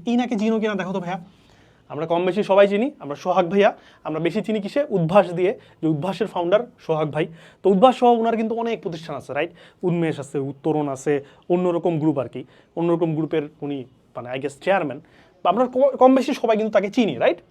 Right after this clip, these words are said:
ওকে, তারপরে কে আছে? তারপরে আছে আমাদের the king আনাস ভাই,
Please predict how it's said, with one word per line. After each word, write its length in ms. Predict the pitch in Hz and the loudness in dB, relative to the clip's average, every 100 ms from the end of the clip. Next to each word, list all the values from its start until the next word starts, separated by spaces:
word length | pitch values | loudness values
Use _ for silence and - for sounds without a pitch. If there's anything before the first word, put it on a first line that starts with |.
| _ 139 | _ -10
ওকে, 180 | - - _ _ _ - | -10 -12 _ _ _ 4
তারপরে 280 | 190 269 285 | 8 8 8
কে 120 | 269 | 6
আছে? 280 | 254 294 - - | 6 2 0 -6
তারপরে 280 | - 175 240 | -6 0 2
আছে 200 | 220 220 | 2 -2
আমাদের 280 | 214 208 349 - - _ 147 | 0 2 0 -2 -20 _ -14
the 80 | 131 220 | -2 2
king 200 | 285 294 - _ | 4 2 -4 _
আনাস 300 | 151 170 156 | -2 0 0
ভাই, 220 | 143 127 | -2 -6